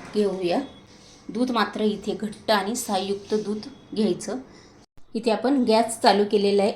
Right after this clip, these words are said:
एक चमचा भरून इथे तूप टाकून घेतलेलं आहे. इथे तूप छान विरघळलं, भाजकी शेवई घेतली होती ती इथे ॲड करून घेतलेली आहे. ती आपण याच्यामध्ये छान मस्त या तुपामध्ये आहे ना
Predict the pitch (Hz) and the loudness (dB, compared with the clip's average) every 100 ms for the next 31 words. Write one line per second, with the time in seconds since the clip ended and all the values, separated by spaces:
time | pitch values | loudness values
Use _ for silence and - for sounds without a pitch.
0 | - 208 208 240 220 220 208 202 202 196 | -2 -4 0 0 2 2 2 4 2 2
1 | 220 277 - - - - - - 226 220 | 0 -2 -4 -20 -20 -20 -20 -6 -4 0
2 | - 208 226 220 233 - 196 202 202 269 | 0 0 0 0 0 0 0 2 0 -2
3 | - - - - - 220 226 226 226 233 | -6 -18 -14 -14 -8 -2 0 0 0 -4
4 | - 247 220 226 247 226 247 214 214 _ | -4 0 2 6 6 8 8 8 4 _
5 | _ _ _ - - 254 240 - 262 320 | _ _ _ -18 -2 0 0 -2 -2 -4
6 | - - 214 214 233 240 240 208 190 196 | -4 4 6 6 6 4 4 2 2 0
7 | 269 - - - - - 254 240 226 339 | -2 -4 -14 -18 -16 0 2 4 4 2
8 | 339 214 208 208 196 208 208 208 185 185 | 4 2 2 2 2 4 2 0 -2 0
9 | 185 247 - - - - - 240 226 240 | 0 0 -4 -16 -20 -20 4 6 6 6
10 | 233 233 220 208 208 233 233 220 240 226 | 4 4 2 2 0 -2 -2 0 2 0
11 | 220 240 208 196 208 208 208 214 226 208 | 0 2 2 2 -2 0 0 2 4 4